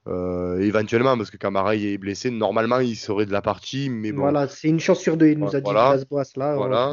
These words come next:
Speaker 2: conférence.
Speaker 1: norma-, normalement. Euh, Lirola, ben, on, on va vraiment là le voir sur un, un gros match, euh, vraiment voir, euh, le potentiel
Speaker 2: Alors,
Speaker 1: de
Speaker 2: j'espère, moi, le voir justement à droite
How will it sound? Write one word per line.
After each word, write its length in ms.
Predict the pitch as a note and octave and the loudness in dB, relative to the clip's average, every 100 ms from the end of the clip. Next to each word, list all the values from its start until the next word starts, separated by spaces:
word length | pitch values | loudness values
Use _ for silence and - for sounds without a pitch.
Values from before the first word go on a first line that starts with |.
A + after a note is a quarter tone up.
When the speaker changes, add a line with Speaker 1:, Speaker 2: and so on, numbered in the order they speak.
| B2+ | -4
Speaker 2:
conférence. 320 | C3 D#3+ B2 | -4 -4 -4
Speaker 1:
norma-, 200 | A2+ A#2 A#2 | -10 -12 -12
normalement. 600 | G#2 G#2 G#2+ A2+ C#3+ F#3 - - - - G#2 | -12 -8 -4 0 -2 -2 -10 -20 -20 -14 -8
Euh, 800 | G2+ G2+ G2 G2 G2 G2 G2 G2 | -4 -4 -4 -4 -4 -4 -4 -6
Lirola, 680 | A2+ B2 A2 B2 B2+ C3 | -4 -2 2 4 6 6
ben, 160 | A2 G#2+ | 4 0
on, 260 | G#2 G2 F#2+ - | -2 -6 -14 -18
on 120 | F#2 | -10
va 100 | F#2+ | -8
vraiment 300 | G2 A2 A#2 | -6 -4 0
là 160 | A2+ | 0
le 100 | A#2 | 0
voir 460 | A#2 G#2+ A#2+ A#2+ A#2 | -2 -2 2 2 0
sur 280 | - G2 G2 | -10 -8 -6
un, 300 | G2 G2 F#2 | -6 -6 -10
un 440 | F#2 F#2 F2+ F#2 | -12 -12 -12 -12
gros 280 | G#2 - A2 | -12 -4 0
match, 360 | A2+ A#2 A#2 - | 2 2 0 -6
euh, 180 | F#2+ F#2 | -4 -4
vraiment 320 | G2 G#2+ A2+ | -4 -2 -2
voir, 280 | G#2+ A2 G#2 | 2 2 2
euh, 240 | G2 F#2 | -2 -4
le 120 | G2 | -6
potentiel 220 | F#2 G#2+ D3 | -8 -2 2
Speaker 2:
Alors, 60 | C#3 | 2
Speaker 1:
de 60 | C3 | 2
Speaker 2:
j'espère, 440 | F#3+ - G#3 F3 | 2 4 4 4
moi, 200 | F3 F#3 | 4 4
le 80 | E3+ | 4
voir 260 | D#3 E3 C#3+ | 2 -2 -2
justement 440 | - E3+ D#3 D3+ | -10 -6 -4 -4
à 40 | |
droite 640 | C#3 C3 C#3 G3 G#3 - | -4 -2 0 0 -2 -14